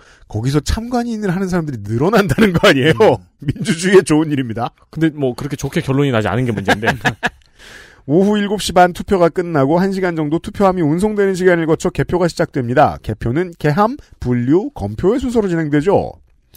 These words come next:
Speaker 1: 이때 다른 정당의 개표 참관인들은 표가 제대로 분류되고 우리 후보의 표가 누락되지 않는지를 확인하고 있다면 혁명당 듀오, 특히 전 씨의 국땡혁명당 무리는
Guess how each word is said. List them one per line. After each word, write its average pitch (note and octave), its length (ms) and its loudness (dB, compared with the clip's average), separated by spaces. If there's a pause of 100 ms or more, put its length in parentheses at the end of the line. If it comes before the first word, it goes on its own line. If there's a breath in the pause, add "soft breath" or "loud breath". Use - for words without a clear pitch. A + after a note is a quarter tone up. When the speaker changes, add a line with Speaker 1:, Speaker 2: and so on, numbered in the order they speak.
(340 loud breath)
Speaker 1:
이때 B2 200 -2
다른 D#3+ 260 -2
정당의 F#3 320 0
개표 C#3 180 -2
참관인들은 C#3+ 640 0
표가 A3 240 2
제대로 D3+ 280 2
분류되고 A#2+ 680 2 (240 soft breath)
우리 C3 180 -4
후보의 D#3+ 280 4
표가 E3+ 260 0
누락되지 D#3+ 500 2
않는지를 G3+ 580 0
확인하고 F#3 360 0
있다면 A2 540 0 (160)
혁명당 E3+ 600 0
듀오, D#3 440 2 (260 soft breath)
특히 G#3+ 320 -4
전 D3+ 200 0
씨의 G3 300 2
국땡혁명당 E3 760 -2
무리는 A#2 400 0